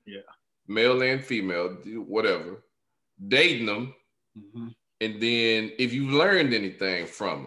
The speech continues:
Speaker 2: 'em, maybe, you know, maybe there's something positive in there. You
Speaker 1: Yeah.
Speaker 2: know, you know, maybe. Right.
Speaker 1: Mm-hmm.
Speaker 2: So, man, um, both of my parents are Scorpios. Both of 'em.
Speaker 1: I know this.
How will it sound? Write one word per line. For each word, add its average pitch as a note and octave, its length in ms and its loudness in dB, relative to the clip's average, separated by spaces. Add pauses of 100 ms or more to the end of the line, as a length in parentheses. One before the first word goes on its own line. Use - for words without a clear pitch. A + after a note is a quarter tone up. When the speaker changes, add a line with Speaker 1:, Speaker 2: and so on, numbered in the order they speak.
(140)
Speaker 2:
'em, - 100 -14
maybe, D#3+ 300 -2
you G3 120 -12
know, A#2 160 0
maybe A2 320 0
there's G2+ 220 -4
something F#2 240 -4
positive D#2 560 -6
in C#2+ 140 -14
there. - 400 -18 (280)
You - 200 -12
Speaker 1:
Yeah. G2+ 60 -14
Speaker 2:
know, F#2 100 -16 (520)
you E2 280 -8
know, A#1 260 -16 (260)
maybe. - 400 -14 (580)
Right. - 360 -14 (360)
Speaker 1:
Mm-hmm. A#2+ 340 -8 (1300)
Speaker 2:
So, G2+ 200 0
man, G#2 640 -2
um, F2+ 920 -2 (840)
both B2 320 2
of B2+ 60 0
my B2+ 160 4
parents A2+ 420 -2
are - 40 -16
Scorpios. A1+ 720 -10 (400)
Both F2+ 280 -2
of A1 200 -8
'em. - 120 -20 (320)
Speaker 1:
I F#2+ 180 -18
know F#2+ 200 -20
this. - 400 -20